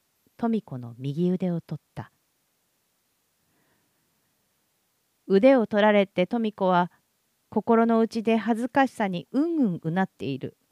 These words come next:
胸に激しい動悸が打ち始め、なんだか歩くことができないほど荒々しい感情にとらわれてきた。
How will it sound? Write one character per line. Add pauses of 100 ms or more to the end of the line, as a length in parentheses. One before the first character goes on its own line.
(1500)
胸
に (260)
激
し
い
動
悸
が
打
ち
始
め、 (760)
な
ん
だ
か (680)
歩
く
こ
と
が
で
き
な
い
ほ
ど (260)
荒
々
し
い
感
情
に
と
ら
わ
れ
て
き
た。